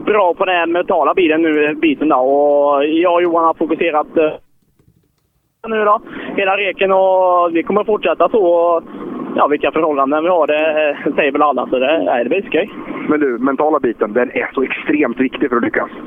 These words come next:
Speaker 1: Ja, men visst är det. Alltså, bara för att vi ska ut och åka junior-V M nu så, mm, betyder det ingenting, utan, eh, man var väl lite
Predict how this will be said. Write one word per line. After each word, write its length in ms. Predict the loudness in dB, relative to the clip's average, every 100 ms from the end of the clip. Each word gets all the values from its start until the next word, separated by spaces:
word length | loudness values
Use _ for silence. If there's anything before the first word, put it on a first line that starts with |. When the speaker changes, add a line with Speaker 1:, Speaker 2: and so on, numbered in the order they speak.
| -6
Speaker 1:
Ja, 100 | -2
men 120 | 0 0
visst 200 | 0 -2
är 120 | 0
det. 200 | 0 -4 -2
Alltså, 640 | -2 0 0 2 2 0 -2 -12 -14 -12 -10 -10 -8 -8 -6 -2
bara 180 | 0
för 80 | 0
att 100 | 0
vi 100 | 0
ska 140 | 0 -2
ut 160 | 2
och 80 | 0
åka 120 | 0
junior-V 400 | -2 0 -2 0
M 160 | -2 -2
nu 160 | -2
så, 120 | -2 0
mm, 920 | 2 2 0 -2 -4 -2 0 0 0
betyder 400 | -2 0 0 0
det 120 | -2
ingenting, 400 | -4 -4 -2 0
utan, 440 | -2 0 -2 0
eh, 240 | 0 0 0 -6 -12 -12 -10 -2
man 180 | 0 2
var 140 | 2
väl 100 | 0
lite 400 | 0 2 4 2